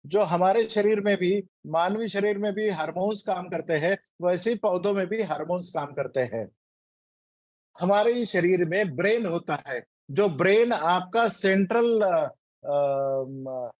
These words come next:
इंटेलेक्चुअल, अ, आइकन करके काम करता है आपकी शरीर का।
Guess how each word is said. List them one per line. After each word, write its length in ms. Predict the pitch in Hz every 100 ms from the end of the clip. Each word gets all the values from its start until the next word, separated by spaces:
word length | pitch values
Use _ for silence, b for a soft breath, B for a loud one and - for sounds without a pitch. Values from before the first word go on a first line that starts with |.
| _ _
इंटेलेक्चुअल, 880 | 170 175 220 220 202 - 233 233 220
अ, 520 | 180 160 151 139 - - -
आइकन 460 | 147 160 202 226 233
करके 320 | 214 196 214
काम 300 | 202 180 208
करता 340 | 208 190 185
है 160 | 170 196
आपकी 400 | 156 165 - 190
शरीर 360 | - 156 170 165
का। 340 | 151 131 117